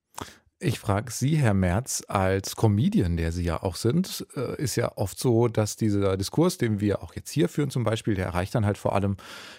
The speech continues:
irgendwie kulturinteressierte Menschen oder irgendwie akademisch geprägte Menschen oder so. Ähm, machen Sie sich dann Gedanken, wie Sie auch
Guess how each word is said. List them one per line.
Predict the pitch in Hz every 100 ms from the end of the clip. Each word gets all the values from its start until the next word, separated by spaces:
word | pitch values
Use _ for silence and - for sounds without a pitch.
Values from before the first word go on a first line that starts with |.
| -
irgendwie | 139
kulturinteressierte | 165 180 139 117 117 123 113
Menschen | 101 98 - 104 101
oder | - 104 104 95 -
irgendwie | 107 110
akademisch | - 123 101 107 -
geprägte | 113 101 - 95
Menschen | 92 95 -
oder | 110 98
so. | 98 104 107 - - - _
Ähm, | - 127 123 - 147 - - - -
machen | 147 113 117
Sie | 120
sich | 156 -
dann | 147
Gedanken, | 139 123 110 135 - 143 139 135 135 -
wie | 104 104 117
Sie | 117 113 113 117 -
auch | - 104 104 - -